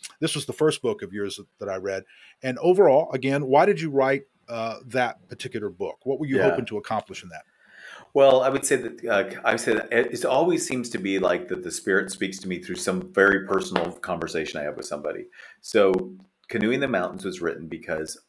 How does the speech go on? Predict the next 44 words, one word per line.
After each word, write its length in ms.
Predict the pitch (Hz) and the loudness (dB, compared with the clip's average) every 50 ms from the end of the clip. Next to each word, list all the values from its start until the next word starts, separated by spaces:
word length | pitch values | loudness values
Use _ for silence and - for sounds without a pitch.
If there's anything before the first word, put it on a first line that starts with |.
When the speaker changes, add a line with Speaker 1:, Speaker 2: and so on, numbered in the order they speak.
| _ _ _ - | _ _ _ -6
Speaker 2:
I 160 | 80 82 82 | -4 -4 -2
had 200 | 87 90 85 - | -2 -2 -4 -4
pastors 500 | - 87 80 78 - - - 78 - - | -4 -4 -4 -4 -6 -10 -14 -14 -12 -10
say 140 | - 82 80 | -8 -6 -6
to 80 | 78 73 | -8 -8
me, 240 | 76 76 76 76 76 _ _ _ _ _ | -10 -14 -14 -16 -18 _ _ _ _ _
"Seminary 520 | - - - 95 95 95 92 92 92 92 | -10 -4 -4 -2 0 0 0 2 2 0
didn't 220 | 90 87 85 87 80 | 0 -2 -6 -6 -6
train 300 | - 85 85 82 80 82 | -6 -6 -6 -6 -6 -8
me 80 | 80 | -10
for 100 | 80 - | -12 -14
this 160 | - 78 76 | -18 -18 -12
world 240 | 80 80 76 73 71 | -10 -8 -8 -8 -8
I'm 160 | 73 71 69 | -10 -10 -12
in 120 | 69 67 65 | -14 -18 -18
today." 240 | - 73 73 67 - - _ | -14 -14 -14 -14 -14 -18 _
Speaker 1:
Hmm. 120 | - 90 73 _ _ _ _ _ _ _ _ _ _ _ _ _ _ _ _ _ _ _ _ _ _ _ _ _ | -20 -20 -20 _ _ _ _ _ _ _ _ _ _ _ _ _ _ _ _ _ _ _ _ _ _ _ _ _
Speaker 2:
I 260 | - 92 92 92 92 92 | 0 2 2 4 2 2
wrote 600 | 87 87 85 87 90 92 95 95 95 95 - - - - - | 0 -2 -4 -2 2 4 6 6 4 4 0 -6 -14 -16 -12
Tempered 320 | - 98 92 92 85 78 | -10 -8 -6 -6 -6 -8
Resilience 720 | 78 76 78 85 98 123 143 131 98 82 76 73 - - | -8 -10 -6 -2 0 2 2 2 0 -2 -4 -8 -12 -14
because 320 | - - 87 - 87 82 - - - - | -14 -12 -8 -6 -6 -6 -6 -8 -4 0
after 640 | 98 104 123 - - - 123 107 101 - - - 85 | 4 4 4 2 0 0 0 0 0 0 -2 -2 -2
I 80 | 87 | 0
was 160 | 87 87 82 | 0 -2 -4
traveling 420 | - - - 101 101 98 98 95 90 | -4 0 2 2 4 2 2 0 -2
around 200 | 87 87 87 80 | -2 -2 -4 -4
the 60 | 78 | -4
country 320 | - 110 101 92 101 82 | -4 -4 -2 -2 -2 -4
talking 280 | 73 95 92 90 - 95 | 0 0 0 0 0 -2
about 180 | 85 85 87 - | -2 -2 -4 -4
canoeing 220 | - 90 85 78 | -6 -10 -10 -8
the 60 | 73 | -8
mountains, 440 | 73 85 92 90 - 60 65 - - - | -6 -4 -4 -4 -6 -8 -14 -16 -12 -8
I 40 | 98 | -4
mean, 120 | 92 92 | -2 0
I 20 | |
traveled 280 | 92 - 120 110 101 92 | 2 6 6 6 6 4
a 40 | 85 | 2
hundred 260 | 101 107 101 101 92 | 0 0 0 0 2
thousand 260 | 101 95 95 92 92 | 4 4 4 2 0
miles 220 | 85 85 82 78 80 | -2 -2 -2 -4 -4
a 140 | 76 73 76 | -8 -8 -6
year. 320 | 82 85 78 69 - - | -6 -6 -6 -8 -12 -16